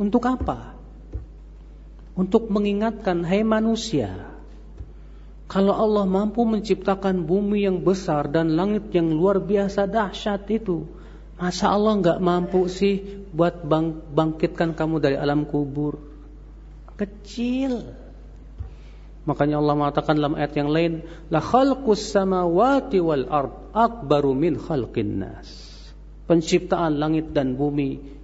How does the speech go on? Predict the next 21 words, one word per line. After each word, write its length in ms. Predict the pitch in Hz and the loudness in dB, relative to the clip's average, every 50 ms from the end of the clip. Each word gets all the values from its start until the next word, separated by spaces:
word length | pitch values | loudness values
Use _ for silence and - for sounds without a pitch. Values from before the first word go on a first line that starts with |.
| - - - 226 | -20 -6 -2 0
lebih 240 | 240 208 226 240 | 0 2 2 0
besar 480 | 190 185 208 - - - 196 180 180 175 | 2 2 0 0 0 -2 -2 -2 0 -2
daripada 480 | 170 151 160 147 147 147 - 147 147 147 | -2 -2 0 0 0 0 2 0 0 0
penciptaan 560 | - 147 143 - - - - - 147 151 147 | 0 -4 -2 -2 -2 -4 -4 -4 -2 0 2
manusia. 640 | 147 151 156 151 151 151 - - - - - 117 - - - - - | 2 4 2 2 0 -2 -6 -8 -8 -8 -10 -10 -14 -16 -18 -10 -8
Kecil. 640 | 170 156 - - - - - 208 214 185 165 143 135 135 131 123 117 117 - - - - - - - - - - - - - - - - - - - - - - - - - - - - - - - - - - - | -8 -8 -8 -14 -16 -8 -4 -2 -2 -2 -4 -6 -10 -12 -14 -16 -16 -12 -12 -12 -12 -12 -16 -20 -20 -20 -20 -20 -20 -20 -20 -20 -20 -20 -20 -20 -20 -20 -20 -20 -20 -20 -20 -20 -20 -20 -20 -20 -20 -20 -12 0 4
Allah 160 | 214 214 208 | 4 4 6
seakan 420 | 214 208 196 208 226 226 220 214 | 4 2 2 4 2 2 2 2
mengingatkan, 560 | 214 208 208 208 214 220 214 - 196 185 185 190 | 0 0 0 0 0 -2 0 0 0 0 0 0
"Hai 160 | 196 202 208 | 0 0 0
manusia, 640 | 208 208 214 220 208 208 - 160 151 139 139 139 156 - - - - - - - - - - - - - - - - - - - - - - - - | 0 0 0 0 -2 -2 -2 0 2 2 2 0 -4 -8 -12 -14 -14 -16 -16 -18 -20 -20 -20 -20 -20 -20 -20 -20 -20 -20 -20 -20 -20 -20 -16 -6 -2
kamu 320 | 185 190 202 214 233 233 | 0 2 2 4 2 2
itu 160 | 226 233 220 | 2 2 2
diciptakan 640 | 190 214 202 - 220 214 - 226 220 226 226 220 220 | 2 0 0 0 -2 2 4 2 4 4 2 2 2
oleh 220 | 202 208 208 208 | 0 0 0 0
Allah, 640 | 196 208 208 202 202 190 190 190 190 196 190 - - - - | 0 0 0 2 2 2 2 2 2 0 -2 -6 -10 -14 -8
maka 240 | - 208 196 - 233 | -6 -4 0 0 0
jangan 240 | 202 202 220 226 220 | 2 2 2 2 2
sombong 480 | 220 226 233 233 233 214 214 208 185 | 2 4 4 4 6 8 8 8 8
sama 320 | 170 170 170 160 160 156 170 | 6 4 2 2 2 0 -2
Allah. 480 | 185 190 185 165 135 123 - - 58 | -2 -2 -2 -2 -4 -6 -6 -8 -10